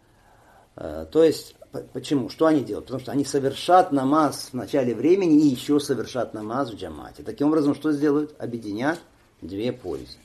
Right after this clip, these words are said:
Понятно или нет? И сами совершат в начале времени, и потом, когда будет проводить амир, правитель, с ними тоже, с джаматом совершит. А если не успеет, не успеет, например, он знает, что правители обычно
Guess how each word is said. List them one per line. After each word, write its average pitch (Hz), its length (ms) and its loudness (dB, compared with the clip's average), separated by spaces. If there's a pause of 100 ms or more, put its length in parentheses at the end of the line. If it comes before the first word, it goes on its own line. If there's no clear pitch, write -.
Понятно 139 340 -4
или 87 100 -10
нет? 76 200 -14
И 107 100 -12
сами 160 240 -2
совершат 143 300 -4
в - 20 -8
начале 170 260 0
времени, 220 320 0
и - 80 -8
потом, 147 240 -2
когда 139 240 4
будет 123 200 0
проводить 107 440 -6
амир, 135 320 -4
правитель, 156 460 -2 (200)
с - 140 -20
ними 131 200 0
тоже, 120 340 -2
с - 20 -6
джаматом 95 500 -6 (400)
совершит. 107 600 -6 (380)
А 104 100 -6
если 147 580 6 (320)
не 156 140 4
успеет, 165 800 6 (480)
не 117 120 -6
успеет, 131 580 0 (340)
например, 147 540 2 (300)
он 151 200 2
знает, 170 280 4
что 135 140 -10
правители 139 340 2
обычно 135 480 -2